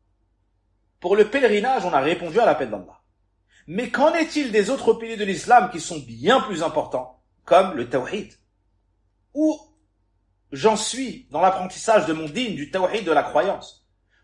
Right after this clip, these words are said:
Où en su-, j'en suis dans le suivi du prophète alayhi salatu wassalam lorsque j'ai dit, Ashhadu an la ilaha illallah wa ashhadu anna Muhammadan rasulullah ? Où j'en suis dans l'appel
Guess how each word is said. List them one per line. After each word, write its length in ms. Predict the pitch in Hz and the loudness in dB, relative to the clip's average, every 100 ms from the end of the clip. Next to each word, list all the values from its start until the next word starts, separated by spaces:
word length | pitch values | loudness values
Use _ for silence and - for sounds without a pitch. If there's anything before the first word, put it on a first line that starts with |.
| - | -4
Où 460 | 285 320 277 - - | 0 2 0 -6 -2
en 160 | 175 190 | 0 0
su-, 220 | - - - | -6 -14 -10
j'en 220 | 156 208 | -2 0
suis 320 | 190 - 262 | -2 -8 -6
dans 240 | 196 202 196 - | -2 -2 -2 -8
le 180 | 139 170 | -4 -4
suivi 300 | - 220 247 | -4 -8 -8
du 120 | 208 | -8
prophète 280 | - 196 220 | -4 -4 0
alayhi 220 | 185 196 | 2 0
salatu 380 | - 202 185 170 | -2 0 2 2
wassalam 420 | 160 - 208 202 | -4 -2 -2 2
lorsque 300 | 190 - 180 | 0 -2 -6
j'ai 120 | 156 | -6
dit, 200 | 175 233 _ _ | -10 -14 _ _
Ashhadu 540 | - 156 127 147 208 | -6 -4 -2 2 4
an 140 | 202 175 | 2 0
la 320 | 170 226 202 | 4 4 4
ilaha 20 | |
illallah 460 | 190 180 180 226 143 | -2 -2 0 -2 -2
wa 140 | 156 | -2
ashhadu 540 | 160 175 - 131 226 202 - | 0 -2 -2 2 2 2 -2
anna 280 | 269 247 | -2 -2
Muhammadan 640 | 196 175 196 226 185 202 180 | -2 0 -2 0 -2 -2 -2
rasulullah ? 480 | 151 - 123 110 _ _ _ _ _ _ _ _ _ _ _ _ | -4 -6 -12 -16 _ _ _ _ _ _ _ _ _ _ _ _
Où 180 | 269 311 | -2 0
j'en 200 | 262 254 | 2 2
suis 380 | - 226 285 262 | 0 -6 -6 -2
dans 140 | 196 | 2
l'appel 720 | 196 202 - 285 220 117 - | 4 2 4 4 2 -4 -12